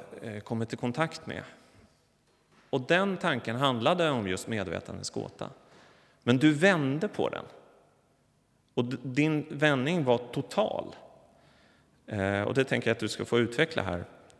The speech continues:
Men för mig har det varit, vad ska man säga, en filosofisk insikt som jag, som jag har burit med mig sedan dess. Grubblat väldigt mycket på.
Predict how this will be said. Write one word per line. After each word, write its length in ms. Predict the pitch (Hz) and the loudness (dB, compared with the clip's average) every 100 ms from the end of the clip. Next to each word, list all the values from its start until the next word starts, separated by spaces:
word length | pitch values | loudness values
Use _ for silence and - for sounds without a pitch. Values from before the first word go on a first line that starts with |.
| _ _ _ _ _ - - _ | _ _ _ _ _ -20 -20 _
Men 180 | 117 120 | 2 4
för 120 | 139 | 4
mig 320 | 127 147 190 | 6 6 6
har 140 | 175 156 | 4 2
det 180 | 127 113 | 2 6
varit, 540 | 120 104 101 - - - - - - - _ _ _ _ _ - _ - - | 6 6 4 0 -14 -16 -20 -20 -20 -20 _ _ _ _ _ -20 _ -20 -20
vad 340 | - - - - | -18 -16 -12 -6
ska 160 | 127 | -4
man 140 | 135 135 | -2 0
säga, 180 | 120 101 | 2 2
en 80 | |
filosofisk 680 | - 139 135 127 120 120 - | 2 -2 2 2 2 -2 -2
insikt 520 | 160 147 95 - - - | 0 0 0 -4 -6 -2
som 200 | 127 113 | 0 4
jag, 240 | 120 147 143 - - - - - _ _ _ _ _ _ _ _ _ | 4 2 -2 -14 -20 -20 -20 -20 _ _ _ _ _ _ _ _ _
som 220 | - 131 | 0 4
jag 120 | 135 | 6
har 80 | 160 | 6
burit 280 | 170 160 160 | 4 2 4
med 180 | 151 180 | 0 0
mig 100 | 170 | -2
sedan 260 | - 101 | -2 -2
dess. 400 | 95 - - - - - _ _ | -2 -4 -6 -12 -16 -20 _ _
Grubblat 520 | - 143 160 120 151 175 | -2 4 4 4 0 2
väldigt 220 | 143 107 | 0 0
mycket 300 | 107 - - | -4 -6 -6
på. 200 | - | -6